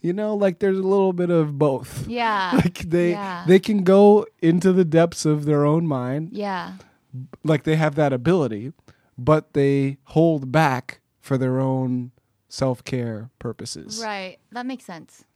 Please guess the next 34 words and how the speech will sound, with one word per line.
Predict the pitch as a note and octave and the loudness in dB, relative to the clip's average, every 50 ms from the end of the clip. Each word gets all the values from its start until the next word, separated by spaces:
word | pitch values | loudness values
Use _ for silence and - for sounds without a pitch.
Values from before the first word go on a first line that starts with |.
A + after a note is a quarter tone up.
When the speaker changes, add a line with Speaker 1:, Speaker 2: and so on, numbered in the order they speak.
| _ - | _ -10
Speaker 1:
Yeah. | - A2+ G2 E2 - - - _ _ _ _ | -10 -10 -10 -10 -14 -20 -20 _ _ _ _
So, | - - C#3+ | -6 -2 0
like, | D3 C#3+ - - | 0 0 0 -2
artists | - C3+ C3+ B2+ B2+ A#2 - - | -4 -2 -2 -2 -4 -6 -6 -8
I | A2+ | -8
really | A2 G#2+ G2+ F#2 D#2+ C2 | -8 -8 -10 -10 -14 -16
like. | A#1+ A1+ - _ _ _ _ _ _ _ - | -20 -20 -20 _ _ _ _ _ _ _ -16
Speaker 2:
Yeah. | G3 G#3 G3 F3 - - - - _ _ _ _ _ _ _ _ _ _ _ _ _ _ _ _ _ _ _ _ _ _ - | -14 -12 -12 -12 -14 -16 -20 -20 _ _ _ _ _ _ _ _ _ _ _ _ _ _ _ _ _ _ _ _ _ _ -16
Speaker 1:
Um, | A#2 A2+ A2 G#2+ G2+ G2+ G2+ G2 G2+ G#2+ _ _ _ _ _ _ _ _ _ _ - _ _ _ _ _ _ _ _ | -14 -12 -12 -12 -12 -14 -14 -16 -18 -20 _ _ _ _ _ _ _ _ _ _ -20 _ _ _ _ _ _ _ _
scientists, | - - - C#3 C#3 C#3 C3 - - A2 - - - | -14 -10 -8 -6 -4 -6 -6 -8 -10 -12 -14 -14 -12
too, | - A#2+ A2+ G#2 | -10 -10 -8 -8
in | G2 | -10
a | G#2+ | -12
weird | F#2+ F#2+ G2+ F#2+ F2+ - | -12 -12 -12 -12 -14 -14
way. | - C#2 D2+ A#1+ A1+ - - _ _ _ - | -16 -18 -18 -18 -20 -20 -20 _ _ _ -14
Speaker 2:
Mm-hmm. | G#3+ G#3 A3 G#3 F#3+ F#3 | -12 -10 -10 -12 -12 -14
Speaker 1:
It's | F3+ F#3 | -16 -18
kind | - - A#2 A#2 | -16 -14 -14 -14
of | A2 G#2 | -14 -16
a | F#2+ | -16
different | G2 - F#2+ - - F2+ E2 D#2 | -16 -16 -18 -18 -18 -18 -18 -18
bend. | - C#2 C#2 - - - - _ _ _ _ _ | -18 -18 -18 -18 -18 -20 -20 _ _ _ _ _
Funny | - - - - C#3 C3+ C3+ B2+ | -20 -10 -6 -4 -2 -2 -2 -4
people | A#2 - B2+ A#2+ A#2 A#2+ A2 G2+ F#2 F2 - _ _ _ _ _ _ _ _ _ - | -4 -6 -6 -6 -6 -8 -12 -12 -14 -16 -20 _ _ _ _ _ _ _ _ _ -14
are | A#2 A2+ G#2+ A2+ | -12 -12 -12 -14
my | A#2 G2 A2 | -16 -16 -16
favorite. | A#2 - G#2+ F#2+ C#2+ B1+ A1 - _ _ _ _ _ _ _ _ _ | -14 -16 -16 -16 -16 -20 -20 -20 _ _ _ _ _ _ _ _ _
Speaker 2:
Funny | _ - A#3+ C4 C4+ C#4+ C#4+ | _ -8 -6 -4 -4 -4 -4
people | C4+ C#4 A#3 B3 | -6 -8 -10 -10
are | A#3 A3 | -10 -10
my | F#3+ - - | -10 -10 -12
Speaker 1:
Yeah. | F3+ | -12
Speaker 2:
favorite, | G3 F#3+ F3+ F3 E3 - | -12 -14 -16 -16 -18 -20
too. | - - F3 | -20 -20 -20